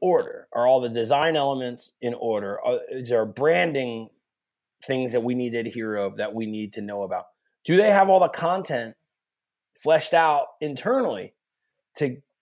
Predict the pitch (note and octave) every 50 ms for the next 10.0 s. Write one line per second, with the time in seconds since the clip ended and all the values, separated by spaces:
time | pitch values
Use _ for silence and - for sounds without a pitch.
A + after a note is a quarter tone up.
0 | _ - - B2 C3+ C#3 C3 - - A#2 G#2+ G#2 G#2 - - - G#2 G2 F#2+ F#2
1 | - - _ _ _ _ _ _ - A#2 B2+ C3 B2 A#2+ A#2 - _ _ - C3+
2 | - D3+ E3 F3 F3 F#3+ G#3 A3+ A#3+ G#3 F3+ F3 D#3+ D3 C3+ C3 B2+ A#2+ A#2+ A#2+
3 | A#2+ A#2+ - - - - C3+ - E3+ E3+ - F3+ F3+ A#3 B3 - G3+ E3 C#3 C3
4 | B2 C#3 C#3 C3+ C3+ C3+ C3 A#2+ A2+ A#2+ A#2+ A#2 A2 A2+ A2 - F#3 A3 B3 -
5 | - - _ _ _ _ _ _ _ _ _ _ _ _ _ _ _ - B2+ D3
6 | D#3 D#3 D#3 D#3+ F3+ F3+ E3+ F3+ A3 D4 F4+ G3+ E3 - D#3+ D3+ E3+ A3 B3 -
7 | E3+ C3+ C3 C3 C#3 C#3 C#3 C#3+ D3+ E3+ E3+ E3+ D3 D3 D3+ D3+ C#3 C3+ B2+ B2+
8 | A#2+ A2+ - - - F#3 G3 G#3 G#3 G#3 G3 F#3 E3+ _ _ - E3 F3 G3 B3
9 | B3+ A3 G#3+ F#3+ E3 C3+ - - - - F#3 F#3+ F3 B2+ A2+ G#2 G#2+ G#2 -